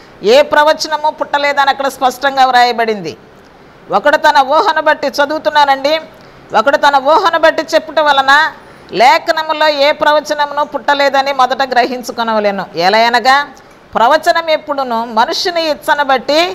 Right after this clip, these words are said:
కలుగలేదు గాని మనుషులు పరిశుద్ధాత్మ వలన ప్రేరేపించబడిన వారై దేవుని మూలముగా పలికారంట. వారి యొక్క సొంత ఉద్దేశాలతో పలికినది కాదు,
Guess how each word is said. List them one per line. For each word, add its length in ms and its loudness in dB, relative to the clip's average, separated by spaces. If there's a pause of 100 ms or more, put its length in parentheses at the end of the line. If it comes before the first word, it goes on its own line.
(460)
కలుగలేదు 560 4
గాని 360 -2
మనుషులు 560 -4
పరిశుద్ధాత్మ 840 0
వలన 440 2
ప్రేరేపించబడిన 1040 0
వారై 520 2 (360)
దేవుని 760 4
మూలముగా 580 2
పలికారంట. 720 -2 (760)
వారి 200 4
యొక్క 220 -2
సొంత 320 -4
ఉద్దేశాలతో 760 0
పలికినది 540 -2
కాదు, 460 2